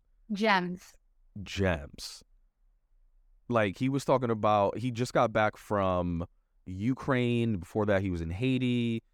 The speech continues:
Speaker 2: Any sort of, like, big, unfortunate disaster, he's
Speaker 1: Mm-hmm.
Speaker 2: there for relief. And when you typically think about disaster relief and support,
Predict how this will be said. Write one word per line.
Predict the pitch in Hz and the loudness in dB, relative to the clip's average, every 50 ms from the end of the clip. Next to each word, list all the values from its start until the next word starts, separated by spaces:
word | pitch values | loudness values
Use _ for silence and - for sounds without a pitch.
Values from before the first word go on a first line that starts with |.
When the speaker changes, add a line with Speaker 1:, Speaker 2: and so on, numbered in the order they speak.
| _ _ 131 | _ _ -2
Speaker 2:
Any | 139 151 170 180 180 165 | 0 0 0 -2 -2 -4
sort | - - 151 139 131 | -2 0 2 2 2
of, | 120 117 | 2 2
like, | 113 104 98 92 90 90 87 - - | 2 0 0 -2 -6 -16 -12 -4 -2
big, | 110 110 110 110 110 110 101 101 104 104 - _ _ | 0 2 2 2 2 0 -2 -2 -4 -6 -6 _ _
unfortunate | - 107 92 90 - - 110 110 107 - - 110 104 101 98 95 - - - _ _ _ _ _ _ _ _ _ _ _ _ 98 90 | -2 -2 -2 -4 -4 -2 0 0 0 0 0 0 0 2 2 0 -2 -4 -8 _ _ _ _ _ _ _ _ _ _ _ _ -12 -6
disaster, | 98 98 92 87 - 104 101 101 110 117 - - - 95 78 64 67 64 98 117 - _ _ _ _ _ | -6 -6 -6 -4 0 2 4 4 4 2 -2 -4 -4 -4 -2 -2 -2 -4 -6 -10 -14 _ _ _ _ _
he's | _ - 151 160 156 151 113 | _ -4 -2 0 0 0 0
Speaker 1:
Mm-hmm. | 104 107 | 0 0
Speaker 2:
there | 104 104 98 | 0 0 0
for | 92 - 98 | 0 0 0
relief. | 92 90 92 98 113 101 69 - - - | 0 0 0 0 0 -2 -2 -6 -10 -10
And | - 92 | -6 -4
when | 92 98 101 | -2 -2 -2
you | 101 | -2
typically | - - 143 143 139 131 120 | -2 -4 -4 -2 0 -2 0
think | 104 - 110 107 | 0 0 0 0
about | 104 92 98 95 90 90 87 - - _ _ _ _ _ _ _ | 0 2 2 4 4 4 4 2 -2 _ _ _ _ _ _ _
disaster | - 107 101 92 107 101 104 98 - - 95 | -4 -4 0 2 2 2 2 2 0 -2 -2
relief | 92 90 104 175 226 214 175 - | -2 0 0 0 0 0 -2 -2
and | 107 98 | -4 -4
support, | - - 87 - - - 156 170 170 170 160 - - | -4 -6 -10 -10 -6 -2 0 2 2 2 2 0 -2